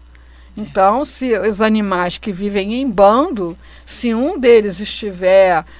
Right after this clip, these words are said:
é, claudicante, ferido, o bando vai lá e envolve. E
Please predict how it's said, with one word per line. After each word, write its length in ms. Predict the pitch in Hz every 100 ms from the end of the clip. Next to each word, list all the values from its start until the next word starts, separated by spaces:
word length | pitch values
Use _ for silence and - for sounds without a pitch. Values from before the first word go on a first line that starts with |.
| -
é, 280 | 170 185 175
claudicante, 1160 | - 190 185 202 - 180 180 202 240 220 - 180
ferido, 640 | - 220 190 185 247 302 427
o 60 | 320
bando 460 | 208 220 269 320
vai 180 | 370 392
lá 180 | 277 269
e 40 |
envolve. 600 | 427 381 294 277 359 220 185
E 600 | 185 196 214 247 311